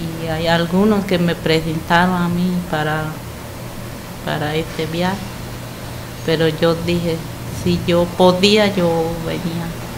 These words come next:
Pero después de mí, dice que había otra mujer que no era yo, entonces yo estaba otra vez tranquila cuando me dice que usted va a ir, sin pensarlo,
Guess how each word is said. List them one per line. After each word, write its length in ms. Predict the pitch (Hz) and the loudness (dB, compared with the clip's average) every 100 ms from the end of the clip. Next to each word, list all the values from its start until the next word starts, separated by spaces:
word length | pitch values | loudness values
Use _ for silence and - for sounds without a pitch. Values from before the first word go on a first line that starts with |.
| - - - - - - - - | -8 -8 -8 -10 -8 -8 -8 -4
Pero 240 | 170 180 202 | 2 4 6
después 420 | 208 208 214 208 | 6 8 6 8
de 120 | 208 | 8
mí, 300 | 208 214 220 214 - 170 | 8 8 6 2 0 0
dice 300 | 175 175 165 | 0 0 -2
que 380 | - 165 165 | 0 0 2
había 600 | 160 156 156 160 160 156 160 165 | 2 2 2 2 2 2 0 0
otra 320 | 156 175 185 185 | 4 4 8 8
mujer 380 | 185 190 208 208 - - - - | 8 8 6 6 -2 -10 -8 4
que 140 | 160 | 4
no 180 | 170 165 | 6 6
era 300 | 170 170 165 | 6 6 4
yo, 180 | 185 202 | 2 2
entonces 500 | 180 175 170 170 160 | 2 2 0 0 0
yo 140 | 170 | 2
estaba 420 | 175 175 170 175 175 | 2 2 4 6 6
otra 320 | 180 180 185 | 4 6 8
vez 200 | 190 196 | 8 6
tranquila 640 | 202 208 214 214 208 196 196 - - | 6 6 6 4 4 4 0 -6 0
cuando 280 | 165 165 156 | 2 2 2
me 160 | 156 156 | 0 -2
dice 360 | 165 170 170 165 | -4 -2 -2 -2
que 120 | 170 | -4
usted 460 | - 160 - 175 170 156 | -2 -4 0 4 4 4
va 120 | 156 | -2
a 40 | |
ir, 220 | 180 180 - - - - - - - - - - - - | -2 -4 -6 -10 -10 -10 -10 -10 -10 -10 -10 -8 -6 0
sin 180 | 190 202 | 4 6
pensarlo, 600 | 196 175 180 170 160 165 | 6 4 4 4 4 2